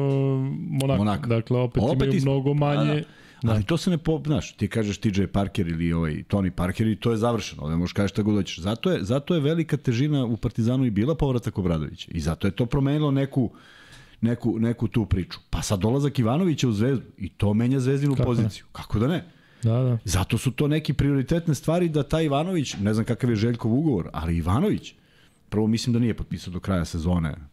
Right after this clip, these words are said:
Speaker 2: jer nije lud da potpiše nešto rizično na šest, sedam meseci, nego je potpisao verovatno na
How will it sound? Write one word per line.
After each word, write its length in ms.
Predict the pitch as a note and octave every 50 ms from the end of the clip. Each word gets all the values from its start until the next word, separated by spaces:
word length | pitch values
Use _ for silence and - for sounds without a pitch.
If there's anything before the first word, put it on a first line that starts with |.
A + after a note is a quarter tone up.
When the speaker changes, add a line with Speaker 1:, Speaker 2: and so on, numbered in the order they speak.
| _ _ _
Speaker 2:
jer 160 | - F2 D#2+ D#2
nije 160 | F2 F2 E2+
lud 200 | F#2+ G#2 G2 D#2
da 80 | D#2+
potpiše 420 | D2+ - F2 D#2+ - F2 - - F2
nešto 480 | E2+ E2 E2 - - F2+ E2 D2+ D2+ D#2
rizično 580 | D#2+ F2 F2+ D#2+ F2 D#2 - - F2+ E2 D#2+ D#2
na 300 | D2+ D#2 D2+ D2 C#2 - - - _ _ _ _ _ _ _
šest, 300 | - - - F#2 D#2 -
sedam 180 | - F2 E2 D#2+
meseci, 420 | D2+ - - D#2+ D2 - - G#2+
nego 180 | F2+ E2 D#2 E2
je 40 |
potpisao 460 | D2+ - - - - F2 D2+ - F2 D#2+
verovatno 480 | D#2+ D#2 D#2+ E2 E2 E2 - - F2
na 200 | E2+ E2 D#2 D2